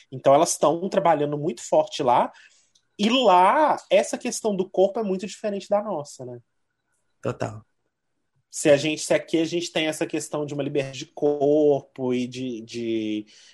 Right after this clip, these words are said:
Speaker 1: é, de, de, de, desses, da, dessa roupa mais sensual, lá isso não é tão, não é tão forte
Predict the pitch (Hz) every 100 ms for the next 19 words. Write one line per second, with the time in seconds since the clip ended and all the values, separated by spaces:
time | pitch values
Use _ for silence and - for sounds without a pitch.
0 | - 113 113 110 107 107 101 104 101 110
1 | - 123 - 123 127 - 120 _ - 139
2 | - 139 147 151 - 143 131 - 127 135
3 | 190 165 - 143 135 127 127 - 131 -
4 | 123 110 165 214 120 - _ _ _ _
5 | 139 139 139 147 175 185 175 175 185 180
6 | 190 190 190 185 175 - 160 170 175 180
7 | 196 208 - 180 180 - - 220 247